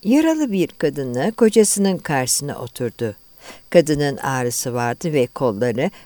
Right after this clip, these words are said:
karnının üzerindeydi. Ağrıyı azaltmak için iki büklüm duruyordu. Kocası endişeliydi, karısına sürekli nasıl hissettiğini soruyordu. Arada bir içeri gidip karısının ne zaman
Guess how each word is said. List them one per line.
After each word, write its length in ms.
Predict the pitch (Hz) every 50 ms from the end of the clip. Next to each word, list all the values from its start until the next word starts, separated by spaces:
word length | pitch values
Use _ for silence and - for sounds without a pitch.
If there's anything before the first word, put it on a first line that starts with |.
| - -
karnının 560 | - - 294 294 285 277 277 277 294 302 -
üzerindeydi. 760 | - 170 165 160 139 123 123 120 117 117 113 104 - - 101 - - - - - - - - - - - -
Ağrıyı 480 | - 269 302 359 392 427 494 480 415
azaltmak 600 | 359 359 - 370 349 339 330 - 349 349 311 -
için 280 | - 185 - - 247 220 -
iki 280 | 277 - - 285 226
büklüm 440 | 185 170 151 - - 165 160 151 131
duruyordu. 640 | 127 127 120 131 120 117 113 107 - - 117 101 - _ _ _ - - _ _
Kocası 460 | - 175 165 147 135 123 - - -
endişeliydi, 920 | 415 359 208 180 175 170 151 151 - - 151 139 131 131 120 143 220 302
karısına 560 | 320 - - 254 247 247 240 - - 254 254 247
sürekli 480 | - - 247 247 247 - - 254 240 - - - - _ -
nasıl 340 | 403 440 381 - 330 311 277
hissettiğini 640 | 262 226 - - 208 190 190 _ - 165 151 143
soruyordu. 720 | - - - 131 120 120 113 117 113 104 - - 104 101 - - _ - - - - - - - _
Arada 500 | - 359 415 440 427 - - 494 392 226
bir 160 | 180 175 208
içeri 600 | 240 - - 262 - - - 302 294 294 277 208 - -
gidip 380 | 139 147 131 160 208 - _ _
karısının 640 | - 294 294 294 285 - - - 294 285 262 233 220
ne 120 | 233 311
zaman 400 | 349 - 415 370 311 247 240 208